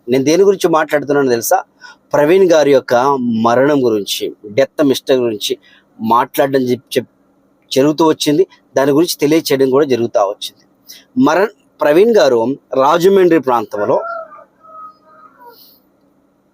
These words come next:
ఒక నయారా పెట్రోల్ బంక్ ఎదురుగా ఒక లోతైన,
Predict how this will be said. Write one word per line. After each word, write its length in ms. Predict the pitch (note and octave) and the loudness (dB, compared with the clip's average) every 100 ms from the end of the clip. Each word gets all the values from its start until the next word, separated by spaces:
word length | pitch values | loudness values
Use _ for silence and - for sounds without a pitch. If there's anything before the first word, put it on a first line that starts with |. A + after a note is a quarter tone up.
| _ _ _ - | _ _ _ -12
ఒక 120 | B2+ C#3+ | -4 -2
నయారా 440 | D3 E3 G#3 G#3+ | 2 2 4 2
పెట్రోల్ 400 | G#3 E3+ F#3 F3 | 0 -2 2 2
బంక్ 420 | D#3+ C#3 - G2 - _ _ _ _ _ _ _ C#3 | 0 -4 -4 -10 -10 _ _ _ _ _ _ _ -2
ఎదురుగా 600 | C#3+ E3+ D#3 C3+ G3+ - _ _ _ _ _ _ _ _ _ _ _ _ _ _ _ _ - | 2 4 4 2 -2 -6 _ _ _ _ _ _ _ _ _ _ _ _ _ _ _ _ -8
ఒక 140 | D3 F3+ | -2 2
లోతైన, 800 | E3+ G3 A3+ G#3+ G3 C3 G2+ | 2 2 4 2 4 2 0